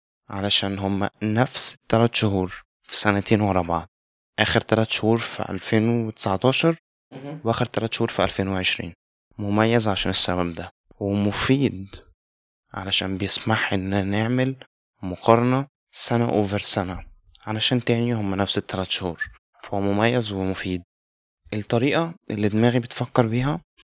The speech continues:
Speaker 1: إني ببقى عايز أقارن أكبر رقم بأكبر رقم قبله، عشان أعرف مثلًا لو زاد فهو زاد بنسبة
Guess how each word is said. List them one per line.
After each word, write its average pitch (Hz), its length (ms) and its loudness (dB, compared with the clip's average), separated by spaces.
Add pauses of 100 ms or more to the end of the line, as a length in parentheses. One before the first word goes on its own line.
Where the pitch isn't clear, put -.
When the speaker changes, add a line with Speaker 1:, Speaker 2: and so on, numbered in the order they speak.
(200)
Speaker 1:
إني 98 160 -8
ببقى 98 280 -2
عايز 117 280 2
أقارن 92 540 -2 (480)
أكبر 127 340 4
رقم 165 460 -2 (520)
بأكبر 113 560 0
رقم 113 240 0
قبله، 87 400 -4 (840)
عشان 101 220 -4
أعرف 104 320 0
مثلًا 104 420 -2
لو 87 260 -10 (560)
زاد 104 480 2
فهو 87 280 -4
زاد 92 260 -4
بنسبة 92 400 -2